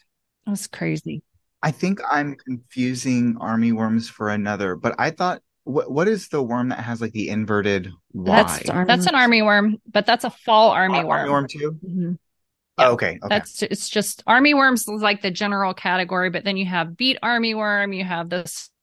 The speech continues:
Speaker 1: southern army.
Speaker 3: And the fall army worm, the other army worms are much more like crop pests, but I think in the fall army worm, it's like, it doesn't care. It's alfalfa, it's hay, it's grass in your lawn, it's your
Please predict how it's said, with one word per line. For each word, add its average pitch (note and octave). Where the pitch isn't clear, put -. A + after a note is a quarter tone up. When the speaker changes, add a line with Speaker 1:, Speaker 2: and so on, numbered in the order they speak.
Speaker 1:
southern A3
army. G#3
Speaker 3:
And G#3+
the F#3+
fall B3
army G3
worm, F3+
the F#3
other B3+
army A#3+
worms F#3+
are F3
much G3+
more F3+
like E3
crop -
pests, D3
but E3
I F3
think F#3
in G3
the F3
fall E3+
army F#3
worm, F3+
it's D#3
like, D#3
it F3+
doesn't D#3
care. -
It's E3+
alfalfa, D#3+
it's E3+
hay, E3
it's -
grass D3
in E3+
your E3
lawn, E3
it's -
your F3